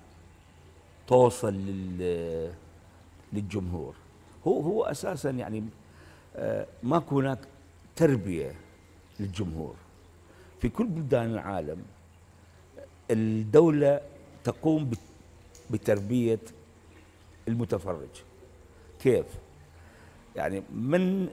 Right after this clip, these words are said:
من تبدي من المدارس. مثلا أنا ابني في، في هولندا، آه، في الابتدائية والمتوسطة والإعدادية ياخذوهم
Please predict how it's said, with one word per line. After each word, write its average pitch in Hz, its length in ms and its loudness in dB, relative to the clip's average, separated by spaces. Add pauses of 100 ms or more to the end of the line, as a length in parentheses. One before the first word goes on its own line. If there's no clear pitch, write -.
من 160 300 2 (640)
تبدي 143 380 -2 (140)
من 139 100 -2
المدارس. 107 880 0 (800)
مثلا 127 680 0 (200)
أنا 160 320 0
ابني 120 460 -2
في، 110 380 -6
في 120 240 -2
هولندا، 101 640 -2 (760)
آه، 95 460 -6 (100)
في 151 100 -4
الابتدائية 117 800 0
والمتوسطة 113 1040 -2
والإعدادية 113 1000 -2 (360)
ياخذوهم 123 760 2